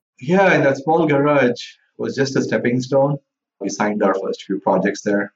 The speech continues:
We created an electric boat that at, at one point was the fastest twenty-two foot electric boat in the world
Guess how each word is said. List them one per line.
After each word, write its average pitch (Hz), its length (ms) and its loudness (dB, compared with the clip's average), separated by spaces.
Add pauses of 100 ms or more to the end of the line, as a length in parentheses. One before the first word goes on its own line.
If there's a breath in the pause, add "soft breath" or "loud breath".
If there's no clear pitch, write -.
(220)
We - 80 -12
created 101 400 -4
an 92 120 0
electric 92 420 -2
boat 104 220 2 (720)
that 87 100 -4
at, 98 120 0 (180)
at 95 100 -6
one 98 200 0
point 95 340 0
was 92 140 -2
the 98 100 -4
fastest - 640 -2
twenty-two 92 500 -2
foot 101 180 -4 (220)
electric 95 380 -10
boat 98 180 2
in 95 60 2
the 92 60 2
world 95 320 2